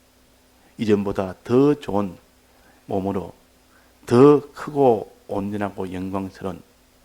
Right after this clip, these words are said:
그런 속 사람으로 자라가는 그 소망이 있기 때문에 그럽니다. 소망이 있기 때문에. 우리 믿는 사람은 이 소망을 버리면 안 됩니다. 이 소망이 끊어지는 순간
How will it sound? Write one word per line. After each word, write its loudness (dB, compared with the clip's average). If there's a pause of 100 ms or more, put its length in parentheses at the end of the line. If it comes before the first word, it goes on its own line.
(320)
그런 2
속 -12
사람으로 -12 (380)
자라가는 -4 (920)
그 8
소망이 -4
있기 -12
때문에 -14
그럽니다. -20 (120)
소망이 -14
있기 -20
때문에. -20 (920)
우리 2
믿는 -4
사람은 -12
이 -10
소망을 -8 (580)
버리면 -8
안 -20
됩니다. -20 (640)
이 -6
소망이 -4
끊어지는 -6
순간 -14